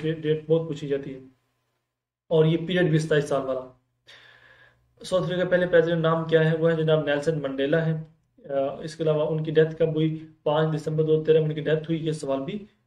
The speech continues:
पूछा गया पीपीएससी के paper में। और political party African Congress, उनकी political पार्टी का नाम क्या था? वो था जनाब African National Congress।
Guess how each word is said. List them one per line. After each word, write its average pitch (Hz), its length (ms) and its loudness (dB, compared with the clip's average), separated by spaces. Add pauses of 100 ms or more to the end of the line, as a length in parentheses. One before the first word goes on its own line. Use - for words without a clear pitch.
(160)
पूछा 147 220 -4
गया 143 160 -2
पीपीएससी 139 480 -6
के 135 60 -10
paper 139 240 -6
में। 139 140 -6
और 139 300 -8 (680)
political 170 360 0
party 156 460 2
African 165 340 -2
Congress, 156 340 2
उनकी 165 200 -4
political 160 340 0
पार्टी 151 260 0
का 165 60 0
नाम 156 200 0
क्या 165 100 2
था? 160 80 0
वो 160 120 4
था 165 120 -4
जनाब 160 140 0
African 156 380 -2
National 156 340 -2
Congress। 147 460 -4